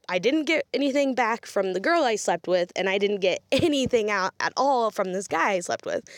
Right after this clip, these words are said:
So I was like, I, I thought there was something wrong with me a little bit, you know? And then, so I, I kinda, I went through, you know, a s-, a slut phase. I, I slept with four guys,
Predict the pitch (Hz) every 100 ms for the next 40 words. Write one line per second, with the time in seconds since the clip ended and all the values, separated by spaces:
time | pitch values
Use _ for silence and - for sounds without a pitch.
0 | - - - - 220 214 220 214 226 208
1 | - - 196 262 - 180 262 330 339 339
2 | 349 330 330 349 415 240 - 175 170 190
3 | 190 175 147 - 180 226 330 - _ _
4 | _ _ _ _ - - - - - _
5 | _ _ _ _ _ _ _ _ _ _
6 | _ _ _ _ _ _ _ _ - 240
7 | 240 233 233 233 - - 240 226 - 208
8 | 202 208 226 208 196 220 - 247 233 262
9 | 262 262 214 190 240 240 - - _ -
10 | - 214 - 185 - 196 - - 120 -
11 | - - - 165 180 175 - 180 208 196
12 | 247 277 302 277 240 254 269 -